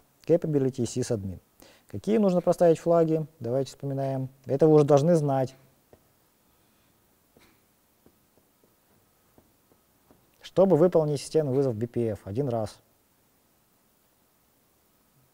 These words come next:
Во-первых, он должен быть пермиссив. Логично. А еще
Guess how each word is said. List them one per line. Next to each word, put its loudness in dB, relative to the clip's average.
Во-первых, 2
он 2
должен 4
быть -2
пермиссив. -4
Логично. -6
А -12
еще 0